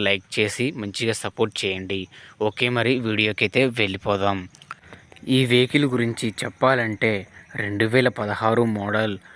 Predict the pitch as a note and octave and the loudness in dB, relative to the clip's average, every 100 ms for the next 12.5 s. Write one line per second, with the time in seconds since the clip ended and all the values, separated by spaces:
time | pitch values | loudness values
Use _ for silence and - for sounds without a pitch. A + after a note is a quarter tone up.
0 | - - A2 G#2+ G2+ A2+ A2 - - A2 | -20 -14 0 0 4 2 2 -4 -10 -4
1 | G2+ G#2 G#2+ - F#2+ F#2+ A2+ G#2+ A#2 C3+ | -2 2 2 0 -4 -2 -2 0 0 0
2 | D3+ - - _ _ A#2+ G#2+ G#2 A2 C#3 | -4 -12 -20 _ _ -2 2 2 4 4
3 | A#2+ A2+ A#2+ A#2+ A2+ G2+ G2 G#2 A2+ A2 | 4 2 0 0 -2 -4 -2 -2 -2 -2
4 | G#2+ G2+ G#2 G#2 G2 - - - - _ | -4 -4 -2 -4 -4 -12 -20 -20 -20 _
5 | - G#2+ B2 C3 B2+ B2+ A2+ G2+ A#2 A2 | -2 2 4 4 2 0 0 2 0 -2
6 | G#2+ G#2 G#2 G2 G#2 F#2+ F#2+ G2 G#2 A2 | -2 -4 -6 -4 -6 -4 -4 0 0 -2
7 | - G2 A2 G#2 G2 G2 G2 F2 - - | -6 -8 -4 0 0 2 0 -4 -12 -20
8 | - - A2 A2+ C3+ A#2+ G#2+ G#2 A2 A2+ | -14 -6 -2 2 0 0 0 2 2 0
9 | G#2 G2 A2+ G2+ - - - - G#2+ G2+ | -2 2 2 0 -6 -18 -20 -2 2 4
10 | G2 C#3 - B2 G#2+ G#2 A2+ - A2 G2+ | 4 0 -2 -4 -2 0 -2 0 -2 -2
11 | G#2 A#2 A#2 A2+ A2+ - G2+ A2 G2 - | 0 2 2 0 -2 -2 -4 -4 -6 0
12 | G#2+ G#2 G2+ G2 | 2 2 2 0